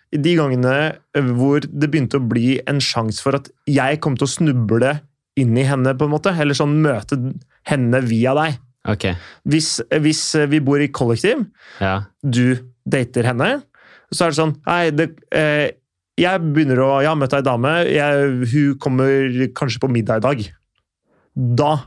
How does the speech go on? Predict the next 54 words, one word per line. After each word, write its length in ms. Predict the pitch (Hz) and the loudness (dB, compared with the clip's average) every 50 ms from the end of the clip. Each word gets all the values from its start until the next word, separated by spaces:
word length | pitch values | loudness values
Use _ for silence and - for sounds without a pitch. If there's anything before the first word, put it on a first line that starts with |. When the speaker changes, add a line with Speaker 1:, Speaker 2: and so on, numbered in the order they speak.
| - - | -8 -6
Speaker 1:
er 80 | 143 131 | -4 -4
første 240 | 127 117 - - 127 | -2 -2 -2 -2 -2
gangen 300 | 113 107 110 117 117 117 - - _ - 143 | -2 -2 -2 -4 -4 -6 -8 -14 _ -2 -2
du 60 | 131 | 0
forteller 300 | 123 120 - 127 117 120 127 | 0 0 0 0 0 0 0
om 60 | 127 113 120 - - - | 0 -4 -6 -8 -8 -4
til 80 | - 151 | -2 0
de 140 | 131 143 143 | 2 0 0
i 60 | 143 | 0
kollektiv. 400 | - 113 107 101 - 117 - - _ - - - - - - - _ - | -2 -2 -2 -2 -2 -4 -4 -6 _ -20 -20 -20 -20 -20 -20 -16 _ -2
Hvis 220 | 156 190 190 - - | 0 0 0 0 -2
du 540 | - 143 143 - - - - - 143 131 143 147 | -4 -4 -6 -6 -8 -6 -4 0 2 2 4 4
og 80 | 147 143 | 4 2
jeg 260 | 147 143 139 135 135 | 2 2 2 2 2
bor 140 | 131 127 - | 0 0 0
ikke 100 | - 123 | 0 0
sammen 220 | 127 120 117 110 | 0 0 0 0
lenger, 240 | 117 127 175 240 311 - _ - - - - - - - _ - | 0 0 0 0 -2 -4 _ -18 -20 -20 -20 -20 -20 -20 _ -12
så 320 | - - - 185 190 196 196 - - | -6 -2 0 0 2 0 -2 -2 -2
første 240 | - 208 165 - 175 | -2 -2 0 2 0
gangen 220 | 165 160 160 160 | 2 2 2 2
jeg 200 | 156 139 131 127 123 | 2 2 2 0 0
ville 100 | 127 120 | 0 -2
fortalt 300 | - - 131 120 113 - | -2 -2 -2 -2 -2 -4
det 80 | 107 | -4
til 100 | 117 117 | -2 0
deg, 220 | 135 170 226 269 247 | 0 0 0 -2 -4
er 240 | - - 156 160 156 | -4 -4 -2 0 0
de 80 | 156 151 143 | 0 2 2
gangene, 340 | 147 135 123 117 117 123 143 160 165 165 - - _ - - | 0 0 0 0 0 0 0 0 -2 -4 -6 -10 _ -2 0
eh, 220 | 156 156 156 156 | 2 2 2 2
den 240 | 139 131 147 143 147 139 | 2 0 0 2 2 2
gangen 180 | 131 127 131 135 139 | 2 2 2 2 2
hvor 100 | 139 135 | 0 2
du 140 | 123 127 123 | 2 2 2
ville 180 | 127 127 127 127 | 2 2 0 0
sagt 320 | - 131 123 - - - | 0 -2 -2 -4 -4 -2
sånn, 240 | 131 123 127 131 123 - - - - _ _ - - | -2 0 0 -2 -4 -8 -14 -20 -20 _ _ -6 -4
eh, 720 | 135 135 131 131 127 127 127 127 127 127 123 123 123 120 | -2 0 0 0 0 2 2 0 0 0 0 0 0 -2
«Er 140 | 107 - 139 | -2 0 -2
du 60 | 143 127 | -2 0
keen 140 | - 123 113 | 0 -2 0
på 80 | 135 131 | 0 0
om 60 | 123 | 0
vi 80 | 120 113 | -2 -2
skal 100 | 139 135 135 | -2 -2 -2
invitere 260 | 131 120 139 120 104 | -2 -2 -2 -2 0
noen 140 | 123 131 131 | 0 0 0
jenter 240 | 123 - - 117 117 | 0 -2 -2 -2 -2
over 80 | 98 - 110 | -4 -6 -6
på 60 | - | -4
vorset?» 260 | - 110 - - 143 135 - - _ _ _ - | -4 -2 -2 -2 -4 -6 -8 -12 _ _ _ -6
Speaker 2:
Ja, 200 | 107 101 98 98 92 | -4 -2 -2 -2 -4
ok. 140 | - 90 | -4 -4